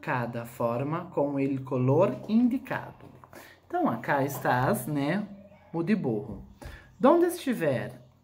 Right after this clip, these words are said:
esta figura, vocês vão pintar de color rojo, tá? Então, onde que tiver, tá bom? É esta figura, vocês vão pintar de color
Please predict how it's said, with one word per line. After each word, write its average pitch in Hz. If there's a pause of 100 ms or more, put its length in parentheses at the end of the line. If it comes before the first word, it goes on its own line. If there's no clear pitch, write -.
esta 185
figura, 127
vocês 143
vão 147
pintar 147
de 160
color 151 (320)
rojo, 147 (400)
tá? 147 (240)
Então, 131
onde 147
que -
tiver, 147 (880)
tá 123
bom? 135 (580)
É 127
esta 139
figura, 117
vocês 185
vão 160
pintar 165
de -
color 175